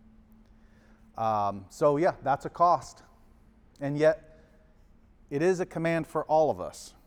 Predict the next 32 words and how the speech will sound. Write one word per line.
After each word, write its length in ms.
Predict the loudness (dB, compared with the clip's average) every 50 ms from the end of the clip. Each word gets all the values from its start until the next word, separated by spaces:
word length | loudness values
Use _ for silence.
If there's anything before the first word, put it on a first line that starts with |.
| -20 _ _ _ _
right? 260 | -4 -2 -2 -2 -2 -4 -8
It 100 | -4 -4
isn't 320 | -4 -2 -2 -6 -10 -10
just 220 | -12 -12 -10 -10 -12
a 40 | -12
command 340 | -10 -6 -4 -4 -4 -4 -4
for 160 | -6 -8 -8
the 80 | -6
Baileys 540 | -6 -4 -4 -4 -2 -4 -4 -6 -6 -6 -8
or 80 | -8 -10
the 80 | -10
pastors. 760 | -6 -4 -2 0 0 -2 -4 -8 -12 -10 -10 -10 -10 -14 -18 -20 -20 -20 -20 _ -20 -20 _ -20 -20 -20 -20 -16 -10
Um, 420 | -8 -4 -4 -2 -4 -4 -6 -10 -18 -20 -20 -20 -20 -20 -20 -20 -20 -20 -20 -20 -20 -20 -14
it 80 | -8 -4
is 360 | -2 -2 -2 -4 -8 -14 -20 _ -20 _ -20 -20 _ _ _ _ -6
a 80 | -6 -6
heavier 760 | -6 -6 0 2 2 2 2 2 4 4 4 4 2 -2 -6 -16 -20 -20 _ -20 -20 -20 _ _ -20 -20 _ -6
expectation 760 | -6 -6 -4 -4 -6 -6 -4 -4 -6 -6 -6 -6 -8 -8 -8 -4 -4
of 400 | -2 -2 -2 -2 -4 -8 -14 -20 -20 -20 _ -20 -20 _ _ _ _ _ _ 0
elders, 480 | 0 0 0 0 -4 -6 -6 -10 -16 -20 -20 _ _ _ _ _ _ -20 _ _ -20 _ _ -18
and 80 | -14 -12
we'll 100 | -10 -8
get 180 | -8 -10 -10 -10
to 60 | -6
that 200 | -2 -2 -2 -2
in 60 | -4
a 40 | -12
second. 380 | -12 -10 -10 -10 -10 -10 -10 -6
That 140 | -6 -6 -4
is 100 | -6 -6
a 40 | -6
requirement, 760 | -8 -8 -6 -2 0 0 2 2 0 -2 -4 -4 -6 -12